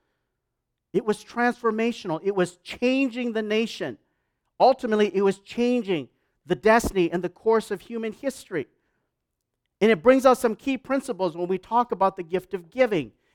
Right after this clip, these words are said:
Giving is tied to, number one, the worship of God. Number two, meeting a need. And number three, having a vision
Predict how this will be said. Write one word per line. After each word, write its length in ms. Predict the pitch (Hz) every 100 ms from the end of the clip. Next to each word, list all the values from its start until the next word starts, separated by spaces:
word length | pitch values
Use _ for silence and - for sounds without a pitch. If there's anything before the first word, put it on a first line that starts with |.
| _
Giving 360 | 131 196 254 262
is 140 | 226
tied 360 | - 175 175 170
to, 100 | 165
number 240 | 143 180
one, 260 | 185 160 156
the 60 |
worship 400 | 127 127 - 175
of 140 | 208 -
God. 280 | 147 170 - _ _ _ _ _ _ _ _ _ _ _ _
Number 260 | 127 175 226
two, 280 | - 196
meeting 360 | 135 139 151 208
a 40 | 233
need. 400 | 196 170 180 - _ _ _ _ _ _ _ _ _ -
And 100 | 151
number 220 | 160 175
three, 280 | 185 _ 196
having 360 | 165 160 170 185
a 60 |
vision 460 | 151 139 135 156